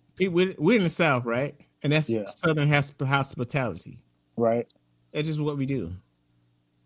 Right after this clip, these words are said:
Speaker 1: And
Speaker 2: Bro, I'm, I'm from,
Speaker 1: Northerners,
Speaker 2: I'm from the
Speaker 1: Northerners
Speaker 2: North.
Speaker 1: are, you, you been down here for a minute, though. You don't
Speaker 2: It
Speaker 1: lost
Speaker 2: does,
Speaker 1: all
Speaker 2: it
Speaker 1: your
Speaker 2: doesn't,
Speaker 1: Nor-,
Speaker 2: it doesn't
Speaker 1: you don't lost
Speaker 2: matter.
Speaker 1: your Northern credit.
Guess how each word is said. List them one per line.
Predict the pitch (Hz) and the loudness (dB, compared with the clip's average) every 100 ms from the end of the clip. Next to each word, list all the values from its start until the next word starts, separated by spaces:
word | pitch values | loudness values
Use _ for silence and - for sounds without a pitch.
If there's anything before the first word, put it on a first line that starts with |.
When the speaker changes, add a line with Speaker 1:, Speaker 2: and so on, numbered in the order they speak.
| _ _ _ _ _ _ _ _ _ _ _ | _ _ _ _ _ _ _ _ _ _ _
Speaker 1:
And | 131 123 | -2 2
Speaker 2:
Bro, | 127 135 156 - | 4 4 2 6
I'm, | 147 | 8
I'm | |
from, | 165 147 | 10 10
Speaker 1:
Northerners, | 139 147 147 - _ - 120 | 10 6 2 -6 _ -14 2
Speaker 2:
I'm | 165 | 4
from | 139 180 | 8 8
the | 123 | 6
Speaker 1:
Northerners | 110 | 2
Speaker 2:
North. | 107 135 139 | -2 -4 -6
Speaker 1:
are, | _ _ _ _ _ _ _ - | _ _ _ _ _ _ _ -6
you, | 127 | -4
you | 156 196 | 0 2
been | 170 190 | 4 2
down | 147 131 | 2 2
here | 143 | -2
for | 123 117 | -2 -2
a | |
minute, | 127 123 85 | 0 -2 -4
though. | 87 87 98 _ _ | -6 -8 -10 _ _
You | 127 | 0
don't | 160 160 | 4 10
Speaker 2:
It | |
Speaker 1:
lost | 185 | 10
Speaker 2:
does, | 196 | 10
Speaker 1:
all | - | 8
Speaker 2:
it | |
Speaker 1:
your | 202 | 8
Speaker 2:
doesn't, | 220 202 196 | 10 10 8
Speaker 1:
Nor-, | 214 | 6
Speaker 2:
it | 202 | 8
doesn't | 214 196 | 8 8
Speaker 1:
you | |
don't | 185 | 8
lost | 180 190 | 6 8
Speaker 2:
matter. | - | 6
Speaker 1:
your | 160 | 4
Northern | 165 151 139 | 2 2 0
credit. | 165 131 92 | 0 0 -4